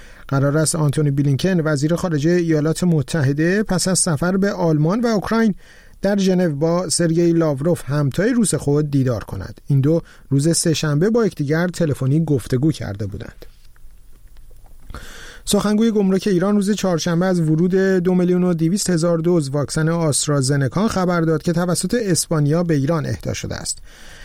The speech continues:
در روزهای گذشته نیز دو محمولهٔ کوچکتر این واکسن از یونان و ژاپن وارد شده بود.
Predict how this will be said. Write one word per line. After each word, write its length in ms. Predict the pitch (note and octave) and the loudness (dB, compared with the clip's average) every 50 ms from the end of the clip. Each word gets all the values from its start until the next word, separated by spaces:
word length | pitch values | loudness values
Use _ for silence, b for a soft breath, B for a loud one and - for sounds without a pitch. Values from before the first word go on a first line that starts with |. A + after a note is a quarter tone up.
| B B - | B B -2
در 100 | D#3 D3+ | 0 2
روزهای 300 | C#3 C3+ B2 - D3+ D3+ | 2 2 2 0 0 0
گذشته 460 | D3 D#3 C#3 D3 C#3+ - - - E3+ | 2 0 0 0 0 -2 0 2 2
نیز 280 | F#3 G#3 A3 A3+ G3+ F3+ | 4 4 4 2 2 2
دو 140 | F#3 G3 G3 | 0 0 2
محمولهٔ 520 | F#3+ F#3 D#3+ C#3+ D#3 D#3 D#3 E3+ F#3 G3+ | 2 0 2 2 2 2 2 2 2 0
کوچکتر 560 | F3 - - D3+ - D3+ C#3 - - F3 G3 | 0 -2 -4 -4 -2 -2 -4 -2 -2 -2 0
این 220 | A3 B3 A3+ G#3 E3+ | 2 2 2 2 2
واکسن 520 | D3+ D3 C3+ - - - C#3+ C3+ B2+ B2 | 2 0 -2 -4 -4 -4 -2 -2 -2 -2
از 280 | B2+ C#3 D3+ D#3 D#3 D3+ | -2 0 0 2 2 2
یونان 640 | C#3+ C#3 C3+ C#3 C#3+ C#3+ C#3 D3 E3 G#3 B3 A#3+ | 0 2 2 2 2 2 2 2 2 2 2 2
و 100 | A#3 A3 | 2 0
ژاپن 500 | G#3 F3 E3 D3+ C3 - D3 D3 D3+ D#3 | 2 2 0 0 0 -2 0 0 2 2
وارد 340 | D3 C3+ C#3 C3 A#2 A2+ G2+ | 2 2 0 0 0 -2 -4
شده 220 | - - F#2+ F2 E2+ | -6 -8 -8 -8 -8
بود. 240 | - - - - | -10 -12 -16 -20